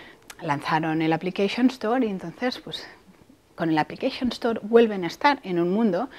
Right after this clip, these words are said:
en el que comparten ingresos, ya no con la operadora,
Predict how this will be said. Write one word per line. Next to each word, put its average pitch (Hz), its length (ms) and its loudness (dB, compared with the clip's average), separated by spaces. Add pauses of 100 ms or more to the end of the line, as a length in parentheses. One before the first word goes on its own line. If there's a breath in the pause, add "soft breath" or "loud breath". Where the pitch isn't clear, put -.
(140 loud breath)
en 220 120 2
el 214 80 2
que 214 120 -2
comparten 180 520 4
ingresos, 196 640 6
ya 190 200 6
no 175 160 2
con 160 140 -2
la 151 80 0
operadora, 196 540 2